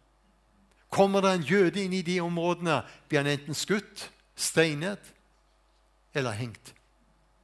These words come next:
Jøder har ingen adgang. Derfor står det store skilt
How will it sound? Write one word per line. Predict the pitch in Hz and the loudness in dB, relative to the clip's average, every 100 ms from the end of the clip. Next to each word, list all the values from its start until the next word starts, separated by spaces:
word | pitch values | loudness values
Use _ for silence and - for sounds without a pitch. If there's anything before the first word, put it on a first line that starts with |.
| _ _ _ _ - | _ _ _ _ 2
Jøder | 180 214 196 214 | 8 8 6 2
har | - 170 240 190 | 0 -2 -2 -4
ingen | 196 160 139 | -6 -4 -2
adgang. | 117 - 107 104 - | -4 -6 -14 -14 -2
Derfor | 160 170 196 | 2 2 2
står | - 196 | -4 -4
det | 196 190 | -2 -2
store | - 202 214 180 220 | -2 -4 -4 -2 -2
skilt | - 202 165 | 2 2 2